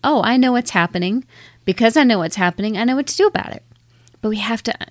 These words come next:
to have that knowledge, that key, and have a healthy outlet for that sensitivity, whatever that looks like. That can look in a variety of different ways, from the artist who has a place for that, from the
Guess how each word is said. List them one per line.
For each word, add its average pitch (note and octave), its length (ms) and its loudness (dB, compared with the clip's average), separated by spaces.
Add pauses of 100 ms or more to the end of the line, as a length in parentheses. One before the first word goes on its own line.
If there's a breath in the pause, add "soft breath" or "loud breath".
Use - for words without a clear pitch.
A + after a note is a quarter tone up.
(160)
to G3 360 0
have F3+ 260 0
that C3+ 140 0
knowledge, - 480 -4
that C3+ 200 -4
key, - 260 -6
and F3 160 -4
have F3 420 0
a F3 60 -6
healthy D#3 680 -2 (500 loud breath)
outlet E3 400 -2
for E3 480 0
that - 200 -4
sensitivity, - 720 -8
whatever A#3+ 400 -2
that G#3+ 180 -4
looks D#3+ 360 -4
like. - 180 -8
That F#3+ 140 -8
can F#3+ 160 -2
look F#3 160 -6
in F3 60 -2
a D#3+ 60 -2
variety D#3 400 -2
of D3 80 -6
different D#3 260 -10
ways, D#3 260 -4
from - 180 -8
the - 120 -12
artist D3+ 540 -2 (320 loud breath)
who E3+ 100 -6
has E3 240 -2
a D#3+ 60 -8
place E3 340 -6
for - 140 -8
that, D#3+ 360 -4
from D3+ 260 -6
the D3+ 280 -4